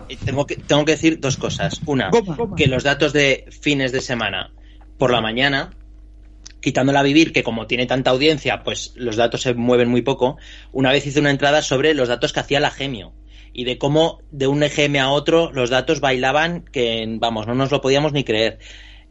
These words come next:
Speaker 1: Y cada vez que veo ese post digo, "Madre mía, qué, qué, qué flipante esto de los datos de los sábados".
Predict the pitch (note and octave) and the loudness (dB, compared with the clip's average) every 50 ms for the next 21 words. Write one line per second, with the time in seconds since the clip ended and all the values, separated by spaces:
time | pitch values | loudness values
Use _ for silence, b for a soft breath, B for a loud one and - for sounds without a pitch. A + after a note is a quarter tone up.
0 | _ - - D3+ C#3+ C3 C#3+ C#3+ B2+ B2 C3+ C#3 - - E3 D#3+ E3+ E3 D#3+ E3 | _ -2 0 0 2 2 2 4 4 4 2 2 2 2 4 4 4 4 4 2
1 | C#3 - - E3 F#3 F3+ D3+ D3+ C3 B2 A#2 A2+ A#2 B2 C3+ D3+ D3+ C#3+ C#3+ D3+ | 0 2 2 0 0 0 -2 -4 -4 -4 -4 -2 -2 -2 -2 -2 -4 -4 -4 -4
2 | D#3+ E3+ F3 E3+ - - C3+ B2+ B2 B2 - - - B2+ A2+ - - C3 B2+ - | -2 -2 -4 -6 -6 -6 -4 -4 -4 -4 -8 -6 -6 -6 -4 -4 -4 -6 -4 -4
3 | - D3+ C#3+ B2 - C#3 C3 D3 C#3+ - E3+ E3+ D#3+ - - - - D3 C3+ C3 | -4 -4 -2 0 0 0 0 0 0 0 0 0 0 -2 -4 -4 -2 0 0 0
4 | B2 B2+ B2 - D3 B2 C3+ A#2 G#2+ - - A#2 A2 G#2 F#2 F2 - | 0 0 0 -2 -2 -2 -2 -2 -2 0 0 0 0 0 -2 -4 -8